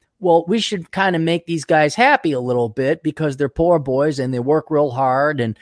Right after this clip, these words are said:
you know, of course, Barney Fife, he's always like, "Well, it's really dangerous out there." And he always plays it up to get more pity and sympathy. But the women were there helping the guys. They were like, "What can we do to help you? How can,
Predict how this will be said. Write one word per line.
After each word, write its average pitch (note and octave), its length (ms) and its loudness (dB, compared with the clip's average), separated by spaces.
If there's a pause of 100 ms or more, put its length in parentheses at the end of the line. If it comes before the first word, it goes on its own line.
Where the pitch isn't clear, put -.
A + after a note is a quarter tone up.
(320)
you C3+ 100 0
know, A#2+ 60 0
of C#3 160 -2
course, D#3+ 180 4
Barney D3+ 300 4
Fife, B2+ 340 2
he's C3 220 -2
always B2+ 260 2
like, A#2+ 160 2
"Well, D4+ 300 4
it's G3+ 120 0
really G4 300 0
dangerous A#3+ 640 0
out F3+ 220 4
there." F3 160 2
And C#3 80 0
he D3+ 100 2
always A#2+ 260 0
plays A2 320 -4
it G#2+ 100 -4
up G#2 160 -2
to G#2 80 -6
get G#2 180 -8
more G2+ 160 -8
pity G2+ 300 -10
and G2 100 -12
sympathy. G#2+ 560 -10 (500)
But G#3 380 0 (300)
the F3 160 4
women G#3+ 760 2
were F3 180 2
there E3+ 460 4
helping A3 540 2
the E3+ 80 2
guys. D#3 520 2
They D#3+ 100 -6
were D3+ 120 0
like, C#3 260 -2
"What E3+ 280 2
can C#4 160 -2
we A#3+ 120 0
do G3+ 240 -2
to F3 120 2
help F3 420 -2
you? F#2+ 220 -8
How G3+ 180 2
can, G#3+ 240 -2